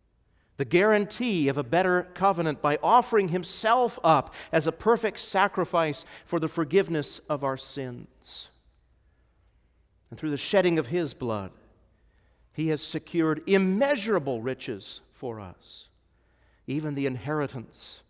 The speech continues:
of a redeemed and a restored new heavens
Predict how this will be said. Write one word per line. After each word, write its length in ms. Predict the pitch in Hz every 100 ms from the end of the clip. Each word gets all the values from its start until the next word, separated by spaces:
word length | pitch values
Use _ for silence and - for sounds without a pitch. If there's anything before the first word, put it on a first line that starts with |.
| _ _ _ _ _
of 140 | 135 120
a 60 |
redeemed 800 | 120 113 139 156 156 151 151 147 -
and 100 | 135
a 60 | 113
restored 680 | 113 - 151 143 143 143
new 220 | 120 139
heavens 600 | 127 147 139 120 117 -